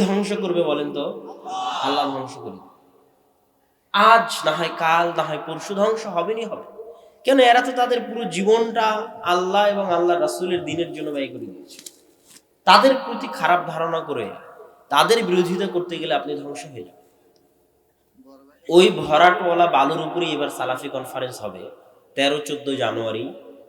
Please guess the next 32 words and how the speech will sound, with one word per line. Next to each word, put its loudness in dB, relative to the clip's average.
আপনাদের -6
দাওয়াত 2
থাকলো, -8
আসবেন -4
ইনশাআল্লাহ, -8
অন্তত -6
দেখতে 0
যে 0
আহলে 6
হাদিসদের 0
এত 2
বড় 2
প্রতিষ্ঠান -4
সারা 0
বাংলাদেশে -2
নাই। -4
হয়তো -4
এমনি 0
মাদ্রাসা 0
হিসেবেও -6
সারা -2
বাংলাদেশে -4
এত -10
বড় -8
মাদ্রাসা -8
নাই -6
বলে -8
আমার -10
ধারণা, -10
আমি -16
জানি -4
না। -6